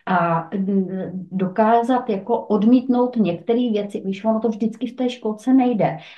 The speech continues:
A nebo prostě vykomunikovat si, to si myslím, že už jde, jo? Vykomunikovat si některé věci, které třeba mně jsou nepříjemný, pro druhou kolegyni můžou být teda nepříjemný taky, ale pro jinou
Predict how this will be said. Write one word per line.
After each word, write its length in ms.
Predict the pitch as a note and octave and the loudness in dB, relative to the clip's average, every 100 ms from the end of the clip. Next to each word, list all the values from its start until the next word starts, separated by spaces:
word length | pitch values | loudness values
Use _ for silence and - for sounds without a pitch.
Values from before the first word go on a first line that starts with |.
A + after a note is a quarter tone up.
| - | -6
A 60 | G#3+ | 0
nebo 180 | A3 | 0
prostě 580 | C4 C4 - D4+ D4 - _ | 2 -2 -2 -2 -2 -4 _
vykomunikovat 1000 | F#3 - - C4+ A#3+ G3+ - F#3 E3+ E3 | 4 4 8 8 8 4 2 4 4 2
si, 80 | - | -2
to 220 | C4+ - | -6 -8
si 140 | G#3 C#4 | 0 2
myslím, 280 | D4 C#4 C4 | 2 4 4
že 100 | A#3+ | 4
už 160 | G#3+ | 2
jde, 260 | G3 D#3 - G3 | 2 0 -2 -6
jo? 200 | G3 A#3 - G3 | -6 -6 -6 -2
Vykomunikovat 720 | A3 C#4+ C4+ C#4 C#4+ C#4+ C#4+ | 2 6 8 8 4 -2 4
si 80 | D4 | 6
některé 440 | C4 - B3+ B3+ | 6 4 2 2
věci, 520 | G3+ F3 - - F#3+ A3+ - | 0 -4 -6 -2 -2 -4 -10
které 200 | - B3+ B3+ | -4 -4 -4
třeba 380 | - G3 - - - | -4 -2 -2 -4 -2
mně 240 | A3 B3+ D#4 | 2 4 2
jsou 360 | - G#3 C3 | 0 -2 -2
nepříjemný, 840 | C#3 - - G#3 G#3 G#3+ G#3+ B3 C#4 - - | -2 -4 -6 -6 0 4 4 4 -2 -6 -2
pro 140 | G#3 | 0
druhou 420 | G3 B3+ C#4+ C4 | 2 4 2 2
kolegyni 560 | G#3 F#3+ F#3 G3+ G#3+ - | -2 -2 0 0 0 -2
můžou 260 | G3 G3+ G#3 | 0 0 0
být 140 | G#3+ | 2
teda 140 | A3 | 4
nepříjemný 500 | A3 G#3+ - A3 A3 | 4 2 0 0 2
taky, 360 | B3 - A3+ - | 0 -2 -6 -4
ale 280 | - G#3 C4 C#4 | 0 4 4 4
pro 140 | A#3 | 4
jinou 760 | F#3+ F3+ E3 D3+ D3+ D#3+ A3 | 4 0 0 0 -2 -4 -6